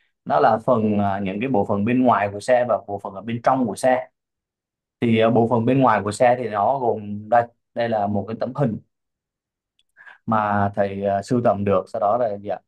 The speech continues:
à, thầy ghi những cái, những cái bộ phận thêm vào chiếc xe. À, bên cạnh đó thì có những cái, những cái, à,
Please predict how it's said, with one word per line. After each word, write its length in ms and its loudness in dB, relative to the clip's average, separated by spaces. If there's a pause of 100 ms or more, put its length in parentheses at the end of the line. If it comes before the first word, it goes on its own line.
(140)
à, 200 -16
thầy 180 -8
ghi 340 -2
những 180 -12
cái, 260 -8 (600)
những 200 -12
cái 80 -6
bộ 160 -4
phận 220 -8
thêm 220 -4
vào 120 0
chiếc 160 -10
xe. 300 0 (300)
À, 120 -20
bên 160 -4
cạnh 140 -2
đó 180 4
thì 120 -2
có 180 0
những 220 -6
cái, 120 -4 (300)
những 340 -8
cái, 280 -4
à, 120 -2